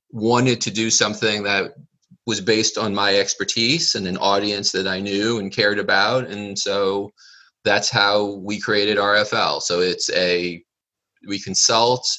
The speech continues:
for lawyers and we also coach them on business development and other strategic planning issues. But it was a pretty direct result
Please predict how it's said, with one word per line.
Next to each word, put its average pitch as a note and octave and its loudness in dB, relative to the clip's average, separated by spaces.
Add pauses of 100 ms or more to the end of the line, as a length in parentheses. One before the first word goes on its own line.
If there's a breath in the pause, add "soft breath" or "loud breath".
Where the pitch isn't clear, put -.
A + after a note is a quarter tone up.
(500)
for G2+ 2
lawyers G#2 2
and F#2 -2
we F#2+ 2
also F#2 -2
coach - 0
them F#2+ -2
on F#2 -4
business F2+ -2
development G2+ 0
and F2+ -2
other E2+ 0
strategic E2+ -4
planning D#2+ -2
issues. - -6
But F#2 0
it A2 4
was A2+ 2
a A#2+ 2
pretty C#3+ 2
direct G2 2
result F2+ 0